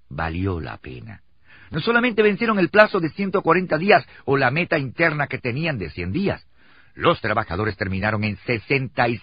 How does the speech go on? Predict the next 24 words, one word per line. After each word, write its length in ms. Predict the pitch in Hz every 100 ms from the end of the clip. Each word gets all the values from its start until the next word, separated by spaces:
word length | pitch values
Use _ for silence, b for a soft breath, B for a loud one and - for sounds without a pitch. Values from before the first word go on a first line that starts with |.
| -
seis 260 | 151 147 -
días, 320 | 120 95 67 - B B B -
setenta 640 | 180 175 - 170 170 170
y 80 | 165
cuatro 540 | - 160 180 185 175 151
días 280 | 190 185 -
antes 580 | 165 202 202 - 190 -
de 140 | 165
lo 120 | 170 160
planeado. 580 | 156 127 80 - 110 - - - - - b b b
Y 100 | 80
en 80 | 71
el 100 | 64
proceso, 420 | 69 131 123 143
la 80 | 123
organización 560 | 78 65 71 71 107
obtuvo 360 | 101 - 117 117
ganancias 600 | 110 110 123 143 139 131 -
extras 460 | 139 - - 120 - B B
de 180 | 92 120
catorce 520 | 120 - 151 143 143
punto 400 | - 131 117 117
cinco 340 | - 151 143 131
millones, 500 | 110 95 170 175